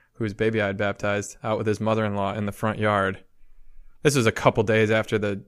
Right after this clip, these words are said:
craze had started. And he was one of these guys where it's like, "I know this is so lame, but <laughs> it's kinda interesting, right? Am I right? I'm catching it," like, pretending like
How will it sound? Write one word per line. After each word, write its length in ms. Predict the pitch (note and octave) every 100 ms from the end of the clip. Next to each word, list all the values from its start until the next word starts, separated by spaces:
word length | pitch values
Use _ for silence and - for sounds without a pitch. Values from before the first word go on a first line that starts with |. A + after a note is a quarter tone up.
| - -
craze 300 | A2+ A2 G#2
had 140 | G2+
started. 500 | - G#2 G2+ A2 A2 _ - - - -
And 100 | C#3 D#3
he 40 |
was 120 | C#3+
one 100 | C3+
of 60 | B2
these 160 | A#2+
guys 400 | G2+ A#2 A#2 A#2 A#2+
where 120 | A2
it's 120 | G#2+
like, 320 | A2 G#2+ - _ - - -
"I 140 | E3
know 100 | D3
this 120 | C3+ A#2
is 140 | -
so 200 | - A#2
lame, 500 | A2+ A#2 A#2 A#2+ A#2
but 200 | A2 A2+
<laughs> 200 | B2 -
it's 120 | -
kinda 280 | - E3+ D#3+
interesting, 520 | A#2 A#2 B2 - C3+
right? 220 | B2 B2 C#3
Am 120 | A#2+
I 40 |
right? 220 | A#2 C3
I'm 80 | C#3
catching 520 | - - - B2+ C3
it," 100 | B2
like, 160 | B2 A#2
pretending 320 | A#2+ C3 B2+
like 140 | A#2+